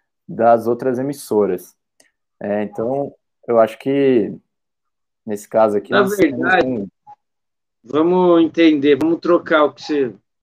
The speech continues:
Speaker 2: falou aí. Na verdade, não é que ela gostou da ideia do Paulistão aos sábados. Na verdade, ela que deu a ideia, né?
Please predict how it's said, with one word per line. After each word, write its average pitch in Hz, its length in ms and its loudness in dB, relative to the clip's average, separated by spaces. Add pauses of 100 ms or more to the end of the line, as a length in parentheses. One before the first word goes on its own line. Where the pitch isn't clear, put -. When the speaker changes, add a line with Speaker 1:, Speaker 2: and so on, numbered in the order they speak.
(680)
Speaker 2:
falou 131 480 2
aí. 117 220 0
Na 135 120 -6
verdade, 135 880 -4 (220)
não 127 140 -8
é 151 80 -4
que 160 100 -10
ela 156 180 -2
gostou 139 680 -4
da 131 160 -2
ideia 127 480 0
do 113 600 -6 (580)
Paulistão 131 640 0
aos 123 260 -6
sábados. 104 420 -8 (680)
Na 120 120 -10
verdade, 131 540 0
ela 160 180 2
que - 140 -10
deu 165 260 2
a 165 40 2
ideia, 123 600 -2
né? 110 160 -18